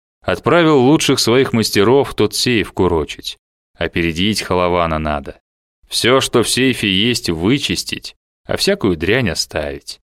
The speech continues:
Но вот уже сутки крутят его ребята всеми возможными инструментами скважину замочную,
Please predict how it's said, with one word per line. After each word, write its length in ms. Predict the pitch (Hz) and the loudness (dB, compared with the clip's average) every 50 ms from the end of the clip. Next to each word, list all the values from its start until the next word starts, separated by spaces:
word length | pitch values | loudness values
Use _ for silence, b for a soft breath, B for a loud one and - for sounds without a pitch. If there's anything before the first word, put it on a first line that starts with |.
| _ _ _ _ _ _ _ _ _ _ | _ _ _ _ _ _ _ _ _ _
Но 200 | 87 90 95 107 | -2 0 2 2
вот 200 | 139 147 143 - | 2 2 2 2
уже 180 | 202 - - 208 | 2 4 2 0
сутки 540 | - - - 180 180 156 - - - 135 | 0 0 0 2 0 0 0 -2 -4 -4
крутят 560 | 117 - - 113 - 131 131 117 - 107 92 - | -4 -2 -2 0 2 2 2 2 0 -2 -2 0
его 260 | 95 92 98 104 98 | 2 2 4 4 4
ребята 540 | 90 87 82 87 110 127 131 120 - 107 90 | 2 0 0 0 0 0 2 2 0 0 0
всеми 320 | - - - 113 110 104 | 0 -2 0 0 2 2
возможными 720 | 92 92 92 85 92 92 98 101 95 87 92 85 82 85 | 2 2 0 0 0 0 0 0 0 0 -2 -4 -2 -4
инструментами 840 | 82 82 - - - - 90 90 101 107 104 95 - - 90 87 82 | -4 -6 -8 -8 -6 -2 0 0 2 0 0 -2 -2 -2 -4 -2 -2
скважину 800 | - - - - - 98 90 90 101 101 92 85 90 82 87 85 | -4 -6 -8 -6 -6 -4 -2 0 0 0 0 0 -2 -4 -4 -2
замочную, 680 | 82 90 90 90 92 90 85 - - 95 87 82 76 | -2 0 0 2 0 0 -2 -2 -4 -4 -4 -4 -4